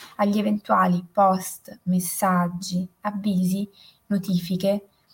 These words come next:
alle quali è necessario dare importanza. Non è detto che io debba essere reperibile online sempre acca ventiquattro, ma posso concedermi un tempo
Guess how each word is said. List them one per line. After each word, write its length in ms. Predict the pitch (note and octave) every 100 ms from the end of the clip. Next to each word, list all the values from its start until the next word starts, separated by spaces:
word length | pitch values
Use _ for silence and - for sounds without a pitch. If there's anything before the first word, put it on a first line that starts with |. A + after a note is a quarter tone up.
| _ -
alle 240 | G#3 G#3
quali 280 | A3 G#3 F#3
è 20 |
necessario 720 | F3+ F#3 F#3 A3+ - F#3+ G3
dare 200 | F3+ F3
importanza. 920 | F3 E3+ E3+ E3+ - E3 D#3+ E3 F3 - _ _ _ _ _ _ _ _ _ _ -
Non 140 | A#3+
è 80 | A#3+
detto 300 | C4+ C4+ G3
che 100 | F#3+
io 200 | F#3 F#3
debba 380 | F#3 F3 F3+ F3+
essere 440 | - - F3+ F3
reperibile 680 | F3+ F3+ F#3 F#3 F#3 F3+ F3
online 720 | E3+ E3+ E3+ F3 F3 E3+ -
sempre 640 | - - F#3 E3+ E3+ F3+ F3
acca 280 | E3+ -
ventiquattro, 840 | F3 E3+ E3+ F3+ E3+ E3 E3 - F3 - _ _ - _
ma 120 | G3+
posso 360 | F#3 A#3+ - C4+
concedermi 1000 | A3+ G#3+ - C4 G3+ F3+ F3 F3 F3 -
un 220 | F3+ F3+
tempo 640 | A#3+ G#3+ F#3+ F#3 - F3